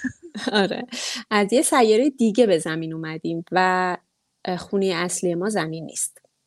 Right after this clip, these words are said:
شاید تعجب بکنید، اما این نظریه، اگر این نظریه درست باشه، یعنی ما خودمون از جای دیگه در فضا، اه، اومدیم و روی این سیاره، یعنی زمین،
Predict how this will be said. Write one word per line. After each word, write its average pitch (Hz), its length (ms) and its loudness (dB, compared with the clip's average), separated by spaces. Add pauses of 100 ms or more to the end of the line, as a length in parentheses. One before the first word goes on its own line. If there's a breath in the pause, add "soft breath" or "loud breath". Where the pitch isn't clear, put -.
(160)
شاید 233 220 0
تعجب 175 440 0
بکنید، - 480 -10
اما 185 340 -2
این 269 200 2
نظریه، 277 500 0
اگر 214 360 0
این 214 380 2
نظریه 170 420 0
درست 165 360 -2
باشه، 180 500 2 (420 loud breath)
یعنی 226 180 4
ما 294 140 4
خودمون 269 720 0
از 196 240 -2
جای 226 220 4
دیگه 226 220 2
در 214 260 -2
فضا، 190 600 -2 (560 loud breath)
اه، 170 520 -4 (1300)
اومدیم 196 500 2
و 202 100 2
روی 196 140 0
این 226 160 -2
سیاره، 165 460 -4
یعنی 160 240 -6
زمین، 190 540 0